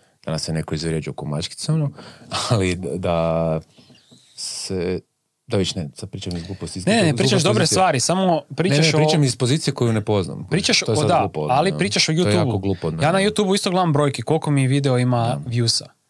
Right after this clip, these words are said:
Speaker 2: Na TikToku gledaš, e, koliko imaš viewsa, mislim, zato što ti je to od YouTubea ostalo,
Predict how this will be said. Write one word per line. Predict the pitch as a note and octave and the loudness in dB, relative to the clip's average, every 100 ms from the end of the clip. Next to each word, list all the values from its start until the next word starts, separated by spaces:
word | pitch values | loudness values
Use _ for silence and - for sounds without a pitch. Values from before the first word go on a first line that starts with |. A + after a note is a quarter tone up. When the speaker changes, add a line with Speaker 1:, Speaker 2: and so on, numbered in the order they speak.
| _ - _ _ | _ -20 _ _
Speaker 2:
Na | - | -8
TikToku | - G3+ A3+ A3 G#3+ | -6 -2 0 0 0
gledaš, | G3 A3 F3 - | 4 4 2 0
e, | - D3 C#3+ C#3 C3+ - _ | 0 0 2 0 0 -4 _
koliko | - E3+ F#3 | -4 -2 0
imaš | F#3 D3 | 0 0
viewsa, | C3+ F3+ A3+ G3+ - - | 2 0 2 -2 -2 -4
mislim, | C3+ - | -2 0
zato | C3 C3+ | -2 0
što | - | -2
ti | A#2+ B2 | -2 -4
je | |
to | B2 | -2
od | B2+ | -2
YouTubea | A2+ B2+ B2 A2 | 0 -2 -2 -8
ostalo, | G2+ G2 - C3 F3 | -8 -10 -4 -2 -2